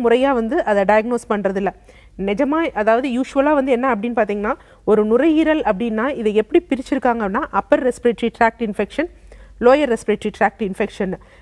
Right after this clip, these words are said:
அந்த, அஹ், respiratory ட்ராக்ட்னாலே, ஒரு நுரையீரல் சம்பந்தப்பட்ட பிரச்சனைனாலே அது மூக்குல இருந்தே ஆரம்பிச்சிடும். நுரையீரல் சம்பந்தப்பட்ட பிரச்சனைனா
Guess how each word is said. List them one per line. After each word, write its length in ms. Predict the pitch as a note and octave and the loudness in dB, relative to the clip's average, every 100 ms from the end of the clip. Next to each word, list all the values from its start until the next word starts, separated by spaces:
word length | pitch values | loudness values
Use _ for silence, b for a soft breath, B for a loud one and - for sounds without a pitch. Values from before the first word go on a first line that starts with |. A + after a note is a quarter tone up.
| - | -6
அந்த, 560 | G#3 G#3+ G#3 G3 F#3+ - _ - | -2 2 2 2 0 -6 _ -4
அஹ், 480 | G3+ F#3+ F#3 F#3 A3 | 0 2 0 -2 -4
respiratory 360 | - D#4+ - E4 - | 0 0 2 -2 0
ட்ராக்ட்னாலே, 760 | C4+ A#3+ - C#4+ A#3+ A3 C#4 - - | 2 2 0 -2 0 2 0 -4 -4
ஒரு 180 | G#3+ G#3 | -2 2
நுரையீரல் 340 | A3+ C#4 D#4 | 2 2 0
சம்பந்தப்பட்ட 580 | D4+ B3+ C4 C#4+ C#4+ A3+ - | 0 -2 -2 -2 -2 -4 -2
பிரச்சனைனாலே 600 | A3+ C4+ C4+ A3+ G#3 C4 | -4 -2 -2 0 0 2
அது 220 | G#3+ G3+ | 2 0
மூக்குல 340 | G#3 F4 - | 0 0 4
இருந்தே 280 | F4+ D#4 F4 | 2 2 0
ஆரம்பிச்சிடும். 480 | B3+ G3+ G3 F3+ E3+ b b b b F#3 | 0 -2 -6 -8 -10 b b b b -4
நுரையீரல் 360 | A3 C4 C4+ C4+ | 0 2 2 0
சம்பந்தப்பட்ட 580 | C#4 B3 C4 A#3+ A#3+ B3 | -2 -2 -2 -2 -2 -2
பிரச்சனைனா 380 | - B3+ A#3+ | 0 2 2